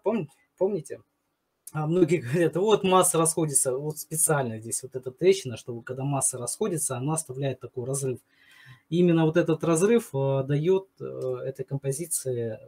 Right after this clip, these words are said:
такую бо-, более естественность, более естественный вид. Вот, поэтому, э, вот это немножко другая, э, кора, она другого сорта, то есть более гладкая и, знаете, вот такими как плитками.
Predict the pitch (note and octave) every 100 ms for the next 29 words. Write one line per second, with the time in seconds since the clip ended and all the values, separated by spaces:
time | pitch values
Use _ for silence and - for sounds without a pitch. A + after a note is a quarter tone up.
0 | - C3 - A#2 C3 D3+ B2 C3+ D#3 B2
1 | A#2+ A#2 - A#2+ - - - - _ _
2 | - A#2+ G#2+ - - - A#2 G#2 G#2 _
3 | _ _ _ _ _ _ _ _ _ -
4 | A2 G#2 F#2+ _ - D2+ A#2 A#2 - A#2
5 | A2+ - A2+ A#2 - C#3+ D3+ A#3 G3+ G3
6 | A3 - F3 G3+ E3+ D#3 C#3 B2 - D3
7 | C3 B2+ - D3+ A#2+ C3+ F#3+ _ - D3
8 | E3 D#3+ D3+ F#3+ F#3 F3 E3 - C#3+ -
9 | D#3+ E3 D#3 D3+ F3 D#3 C3+ D#3 G#3+ A3
10 | D3+ C#3 C#3 G3+ - - - D3 B2+ -
11 | - D3 B2+ A2+ G#2 G#2+